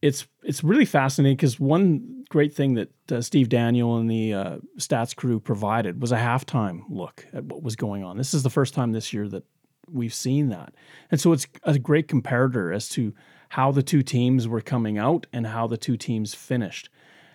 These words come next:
And one of the things that is quite evident is that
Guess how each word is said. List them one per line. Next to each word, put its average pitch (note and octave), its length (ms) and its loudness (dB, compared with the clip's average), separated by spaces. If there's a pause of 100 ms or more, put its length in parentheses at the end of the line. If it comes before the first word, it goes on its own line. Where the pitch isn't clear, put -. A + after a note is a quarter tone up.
(100)
And A2 320 -2
one A#2+ 280 2
of E3 60 2
the D#3 100 0
things C#3 360 2
that A#2 200 -2 (320)
is B2+ 340 -2
quite D3 460 0
evident A2 560 -8 (600)
is A#2 460 -2
that A#2 200 -4